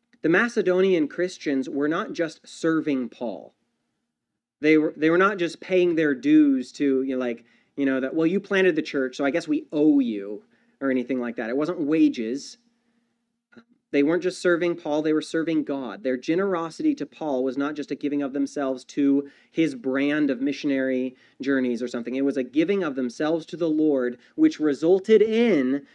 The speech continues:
giving to those in need, which at that moment happened to be Paul. Now, we're familiar with this principle, aren't we? We can read this and then hear Jesus say, "When I was hungry,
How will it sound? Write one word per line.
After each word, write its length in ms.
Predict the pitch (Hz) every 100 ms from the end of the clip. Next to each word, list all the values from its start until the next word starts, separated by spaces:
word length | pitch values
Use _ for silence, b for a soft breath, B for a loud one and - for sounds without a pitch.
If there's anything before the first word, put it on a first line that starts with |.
| -
giving 300 | 139 156 156
to 100 | 156
those 280 | 147 143 135
in 160 | 139 135
need, 320 | 117 101 -
which 180 | 127 123
at 120 | 120
that 180 | 139 139
moment 400 | 131 117 123 127 _
happened 380 | 127 120 120 117
to 80 | 104
be 120 | 107
Paul. 300 | - 69 - _ _ _ _ _ _ _ _ _ _ _ _ _ _ 147
Now, 80 | 151
we're 80 |
familiar 480 | 151 170 170 185 165
with 140 | 143 143
this 160 | 139
principle, 480 | - 156 - - 107
aren't 180 | 110 135
we? 140 | 139
We 120 | 147
can 160 | 139 143
read 280 | 143 151 139
this 280 | 147 170 147
and 140 | 135
then 80 | 131
hear 340 | 131 170 165
Jesus 440 | 151 160 151 151 -
say, 180 | 147
"When 180 | 123 135
I 220 | 139 143
was 220 | 143 147 143
hungry, 500 | 151 143 117 104